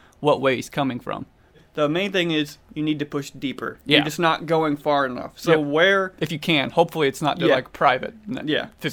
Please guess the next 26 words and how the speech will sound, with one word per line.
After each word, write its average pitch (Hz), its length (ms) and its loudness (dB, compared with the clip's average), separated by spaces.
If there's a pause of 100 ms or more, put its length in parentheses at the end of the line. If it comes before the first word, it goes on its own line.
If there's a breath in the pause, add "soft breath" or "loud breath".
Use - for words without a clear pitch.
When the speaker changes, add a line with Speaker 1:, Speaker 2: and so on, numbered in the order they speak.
Speaker 2:
So 165 80 2
Speaker 1:
yards 131 180 0
Speaker 2:
where 180 120 4
Speaker 1:
over, 170 100 0
Speaker 2:
can 175 120 -4
you 175 120 -4
Speaker 1:
but - 80 -6
Speaker 2:
get 165 240 0 (420)
that's 135 300 0
gonna 147 200 -2
be 139 140 -4
deeper 151 480 -2
onto 151 260 0
that 139 200 0
piece 160 180 -6
of 143 100 -10
public 143 360 0
or 135 60 -6
private 143 340 0
or 143 60 -4
whatever 139 260 -2
it 139 80 -6
is 139 100 -6
that 131 80 -4
you're 135 120 -8
hunting, 151 340 -4